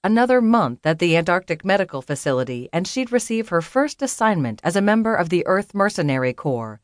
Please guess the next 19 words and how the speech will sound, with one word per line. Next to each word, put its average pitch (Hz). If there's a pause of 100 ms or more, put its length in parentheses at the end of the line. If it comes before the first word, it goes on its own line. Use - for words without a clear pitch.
(480)
Most 247
humans 147
ended 165
up 156
in 156
the 156
infantry, 135
fighting 240
the 208
Prodrians 135
and 214
helping 233
to 196
keep -
peace 202
in 165
the 156
Krakow 160
Alliance. 143